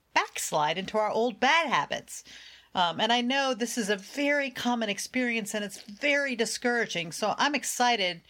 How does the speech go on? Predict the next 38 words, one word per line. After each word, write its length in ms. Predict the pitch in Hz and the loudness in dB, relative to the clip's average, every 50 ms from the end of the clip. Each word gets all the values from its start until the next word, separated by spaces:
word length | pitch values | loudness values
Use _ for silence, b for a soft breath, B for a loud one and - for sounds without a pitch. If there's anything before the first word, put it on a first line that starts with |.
| B B B B B B B B B _ _ | B B B B B B B B B _ _
to 160 | - - 220 | -2 -2 -2
talk 420 | 220 - - 233 233 233 233 226 - | -2 0 2 4 4 4 4 2 0
about 240 | 190 - 170 160 | 0 2 2 2
some 200 | - 226 240 240 | 2 2 2 2
of 40 | 240 | 0
the 80 | 254 220 | -2 -2
reasons 520 | 214 208 208 202 - 208 190 - - - - - _ | -2 -2 -2 -4 -6 -8 -8 -8 -10 -12 -14 -16 _
we 220 | 190 180 202 240 | -6 -2 -2 0
can 160 | 247 - 233 196 | 2 2 0 2
be 160 | 202 196 190 | 4 4 4
our 100 | 170 151 | 4 4
own 220 | 160 196 247 277 | 2 2 2 2
worst 260 | 285 330 302 - - | 2 0 -2 0 2
enemy 400 | 247 214 202 214 202 208 208 202 | 2 2 2 0 -2 -2 -2 -2
and 160 | 101 135 180 180 | 0 0 -2 0
how 220 | 170 - 233 233 | 0 0 0 2
to 100 | 202 175 | 2 0
recognize 840 | 156 - 156 156 175 208 226 - 247 247 247 247 240 247 247 240 - | -4 -6 -2 -2 0 0 0 -2 -2 -2 0 0 0 0 0 -2 -2
it 140 | 247 240 B B B B B B B B _ | -4 -4 B B B B B B B B _
and 160 | - 190 185 - | -4 -2 -2 0
turn 220 | - 240 240 233 | 0 0 0 2
it 100 | 233 175 | 0 -2
into 160 | 208 196 - | -2 -2 -2
a 80 | 202 185 | -4 -4
stepping 400 | - - - 233 233 - 226 190 | -2 0 2 2 2 2 -2 -2
stone 280 | - - 190 180 180 | -2 -2 -2 -2 -4
toward 220 | 143 - 190 175 - | -4 -4 -4 -2 -2
understanding 600 | - 185 202 220 226 220 - 233 208 202 208 208 | -2 -2 -2 -2 -2 0 0 0 0 0 -2 -2
ourselves 680 | 160 208 220 220 - - 180 165 165 165 165 165 - - B B B B B B B | -2 -2 -2 -2 -2 0 0 0 0 -2 -4 -6 -8 -12 B B B B B B B
and 120 | - 175 175 | -4 -2 -2
achieving 580 | 170 - - - - 226 202 208 202 196 185 | -2 -2 -2 -2 0 0 0 0 -2 -2 -4
lasting 760 | - - 165 170 175 175 180 190 196 196 - 214 196 190 190 - _ | -6 -10 -8 -2 0 2 2 2 0 -2 -6 -6 -6 -6 -8 -12 _
positive 540 | - - 180 170 165 160 170 165 170 156 - | -4 0 0 0 2 0 -2 -4 -4 -4 -4
change. 380 | - - 175 160 147 139 135 | -4 -2 0 0 0 -2 -4
So 120 | - - 147 | -4 -4 -2
let's 220 | 147 165 - - | 0 0 0 0
get 140 | - 240 226 | -2 -2 -4
started. 560 | - - 247 240 226 202 165 - - - 147 | 0 2 2 2 4 2 0 -4 -8 -12 -16